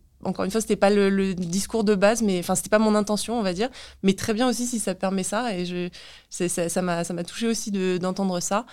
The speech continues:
Et puis, euh, et puis des gens qui m'ont dit que juste faire la fête comme ça avec tout le monde, que ça avait été génial, et qu'ils s'étaient rendus compte. En fait, le, le, le truc qui m'a le plus touchée, c'était quand on m'a dit : « T'as réussi à créer une communauté qui faisait que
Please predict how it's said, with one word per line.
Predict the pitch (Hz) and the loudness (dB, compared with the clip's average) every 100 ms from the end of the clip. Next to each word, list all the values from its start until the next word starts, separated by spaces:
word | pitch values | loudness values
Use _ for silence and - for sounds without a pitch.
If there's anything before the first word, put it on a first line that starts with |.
| - - _ | -20 -20 _
Et | - 190 | 0 0
puis, | - 220 226 | 0 0 4
euh, | 185 170 165 | 4 6 4
et | |
puis | 170 196 | 2 2
des | 185 | 2
gens | 196 | 2
qui | 214 | 0
m'ont | 185 170 | 0 0
dit | 190 | -2
que | 202 185 165 151 180 | -2 0 2 0 -2
juste | 185 233 - | -2 -2 -2
faire | 214 196 | -2 0
la | 190 | 0
fête | 202 202 | -2 -4
comme | 185 190 | -4 -2
ça | |
avec | 196 175 | -2 -4
tout | - 190 | -2 2
le | |
monde, | 208 226 | 2 2
que | 220 | -2
ça | - 175 | 0 0
avait | 170 | 0
été | 175 175 | -2 0
génial, | 185 196 233 226 | 0 2 2 2
et | 180 | -2
qu'ils | 185 185 - 196 | -2 -4 -4 -6
s'étaient | 196 196 202 | -4 -2 0
rendus | 202 202 | 2 2
compte. | 202 240 240 - - - | 0 -2 -4 -18 -20 -6
En | 185 | -2
fait, | 214 | 2
le, | 208 190 | 4 4
le, | 190 | 4
le | 185 196 | 2 -2
truc | - - | -10 -2
qui | 240 | 0
m'a | 190 | 0
le | |
plus | 202 220 | -2 -6
touchée, | - 214 247 | -6 -4 -4
c'était | 240 202 208 202 | -4 -2 -2 -2
quand | 196 202 | -4 0
on | |
m'a | 196 196 | 0 0
dit : « | 196 262 - - _ _ | 0 -4 -6 -18 _ _
T'as | 208 | 2
réussi | 208 220 - | 4 2 0
à | 254 | -2
créer | 214 233 | 0 0
une | 233 208 | 2 2
communauté | 247 247 240 214 226 254 320 - | 2 2 4 2 0 -2 -4 -6
qui | 220 | -4
faisait | 190 226 | 0 -2
que | 254 226 233 | 0 0 0